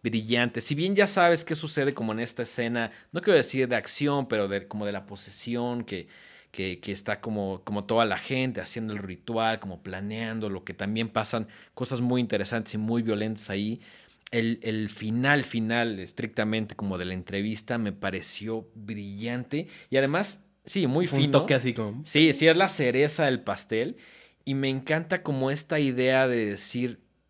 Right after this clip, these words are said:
Speaker 1: no dejamos, o sea, sí, de alguna manera dejamos como lo más atascado para el final,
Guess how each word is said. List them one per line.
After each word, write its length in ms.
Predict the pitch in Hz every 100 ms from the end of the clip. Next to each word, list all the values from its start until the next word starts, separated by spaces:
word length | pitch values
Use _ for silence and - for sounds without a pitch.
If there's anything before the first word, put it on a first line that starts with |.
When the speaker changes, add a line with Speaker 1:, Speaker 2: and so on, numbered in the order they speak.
| _
Speaker 1:
no 240 | 151 135 175
dejamos, 760 | 190 - 175 160 165 175 - -
o 60 |
sea, 100 | 127
sí, 180 | - 160
de 120 | 160
alguna 160 | 151 180
manera 220 | 151 151
dejamos 280 | 127 135 139
como 160 | 113
lo 80 | 98
más 300 | 104 120 127
atascado 580 | 151 110 104 - 120 117
para 140 | 104
el 60 | 90
final, 480 | - 92 92 139